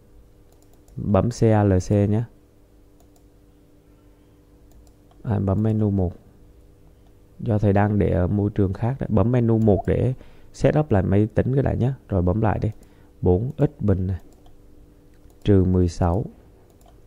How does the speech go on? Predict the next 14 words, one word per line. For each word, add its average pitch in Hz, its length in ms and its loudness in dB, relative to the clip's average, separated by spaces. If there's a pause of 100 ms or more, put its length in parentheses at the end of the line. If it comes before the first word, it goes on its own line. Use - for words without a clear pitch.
(580)
Rồi 87 220 2
trừ 92 280 4
cho 95 140 4
vế 107 160 0
phải 90 260 -2
là 90 100 2
năm, 101 380 0
tất 117 160 -2
cả 80 100 -2
nhân 98 300 0
với 92 360 0
x - 160 -4
cộng - 180 -2
hai. 95 360 -2